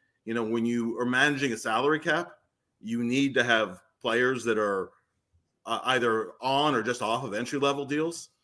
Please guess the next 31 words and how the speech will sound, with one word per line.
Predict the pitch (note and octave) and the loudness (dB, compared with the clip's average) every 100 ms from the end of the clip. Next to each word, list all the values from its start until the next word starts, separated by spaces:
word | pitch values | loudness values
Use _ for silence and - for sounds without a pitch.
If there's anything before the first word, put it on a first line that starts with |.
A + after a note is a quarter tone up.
| _ - | _ -8
The | |
Flyers | D3 C#3 B2+ | 4 4 6
have | A#2 | 0
a | |
lot | G2+ A2 D3+ | -2 4 4
of | C#3 | 6
money | C#3+ C#3 | 4 2
tied | C3+ C3 B2+ | 2 4 4
up | C3+ C3+ | 2 0
in | G#2 | -4
the | |
first | G2 A#2+ B2 | -2 -2 -2
and | A#2 | -6
second | C3+ A#2+ A#2+ | -6 -4 -4
centers | A#2 A2+ C3 C#3+ - _ | -4 -4 -2 -6 -10 _
with, | G2 F#2+ - | -10 -10 -10
uh, | G2+ F#2+ | -10 -8
Couturier | G#2+ - B2 B2 A#2+ B2 - _ | -12 -6 -2 0 0 -4 -8 _
and | F#2+ | -12
Hayes. | F#2 A2 C#3 E3 - - _ _ _ _ _ | -4 -2 0 -2 -8 -14 _ _ _ _ _
So | - C3 B2 | -4 2 2
to | B2+ | 4
have | C#3+ C3 | 4 4
an, | A#2+ G#2 - D#2+ - | 0 -4 -14 -14 0
an | D3+ | 4
inexpensive | D#3+ D#3+ - D3 C#3 C#3+ G#2 | 4 0 0 2 2 -2 -4
third-line | - C#3 D3+ C#3+ B2+ A#2 | 0 4 4 4 0 0
center | C3 A#2 | -2 -2
with | G#2 | -4
some | - G#2+ | -6 -2
upside, | D#3 E3+ - G#2+ G2+ | -2 -2 -2 0 0